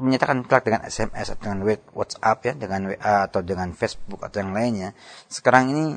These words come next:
yang tertulis itu sama dengan yang diucapkan dalam hukum. Ya. Sehingga kalau di S M S dengan sadar,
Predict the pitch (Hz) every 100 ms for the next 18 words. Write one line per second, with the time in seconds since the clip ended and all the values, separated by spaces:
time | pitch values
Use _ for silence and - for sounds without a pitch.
0 | - _ _ _ - 120 127 123 117 -
1 | 123 107 - 139 107 - - 123 - -
2 | 135 135 139 - - _ _ _ _ _
3 | - - - 117 113 113 98 101 101 98
4 | 98 98 98 87 - - 92 - - 85
5 | - - _ _ _ _ _ _ - 98
6 | 95 92 107 104 98 - _ _ _ _
7 | _ _ _ _ - 98 101 123 _ _
8 | _ _ _ - 113 113 127 131 127 -
9 | 113 107 98 104 113 107 - 117 98 95
10 | - 101 95 92 85